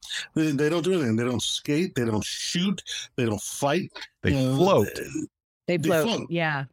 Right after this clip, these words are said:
Speaker 1: He says that's the problem. It's not that they don't wanna win. It's that they don't hate to lose.
Speaker 2: Right. Uh,
Speaker 1: And
Speaker 2: and
Speaker 1: they don't want it.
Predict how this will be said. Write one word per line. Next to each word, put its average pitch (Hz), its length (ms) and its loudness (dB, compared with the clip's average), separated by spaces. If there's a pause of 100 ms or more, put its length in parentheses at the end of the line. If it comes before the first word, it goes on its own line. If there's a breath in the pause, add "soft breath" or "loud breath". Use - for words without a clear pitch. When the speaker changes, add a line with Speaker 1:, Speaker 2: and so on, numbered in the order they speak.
Speaker 1:
He 156 80 2
says 135 200 0
that's 160 180 0
the 165 100 -6
problem. 170 200 0 (180)
It's 180 100 -2
not 226 120 0
that 202 120 -2
they 180 120 0
don't 170 240 -2
wanna 147 280 2
win. 165 300 0 (120)
It's 156 120 -4
that 175 120 -4
they 170 100 0
don't 175 220 0
hate 156 200 -2
to 156 80 -2
lose. 135 440 0 (320)
Speaker 2:
Right. 95 180 0 (760 loud breath)
Uh, 101 160 2
Speaker 1:
And 135 140 0
Speaker 2:
and 120 220 0
Speaker 1:
they 160 80 0
don't 180 180 2
want 180 240 4
it. - 80 -4